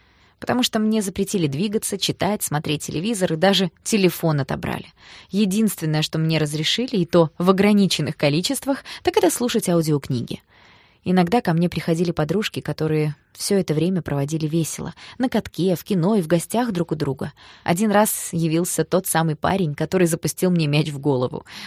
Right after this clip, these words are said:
Он притащил фрукты, торт и даже цветы, что поразило мою маму, которая почему-то решила, что я ему нравлюсь. Но я-то знала, что это не так.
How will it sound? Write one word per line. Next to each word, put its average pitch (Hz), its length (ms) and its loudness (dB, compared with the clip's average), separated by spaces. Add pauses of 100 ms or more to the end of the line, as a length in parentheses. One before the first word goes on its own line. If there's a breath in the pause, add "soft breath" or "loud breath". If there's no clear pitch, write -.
(140 loud breath)
Он 226 160 2
притащил 160 400 -2
фрукты, 254 460 2
торт 226 300 0
и 151 40 -2
даже 165 240 0
цветы, 262 560 0 (200 loud breath)
что - 320 -6
поразило 160 480 0
мою 156 200 2
маму, 175 280 0
которая 151 380 -4
почему-то 160 340 -4
решила, 160 340 -2
что - 180 -6
я 151 140 -2
ему 165 160 0
нравлюсь. 180 520 -4 (480 loud breath)
Но 262 140 0
я-то 226 320 2
знала, 214 280 0
что - 180 -2
это 127 140 -2
не 131 140 -2
так. - 280 -8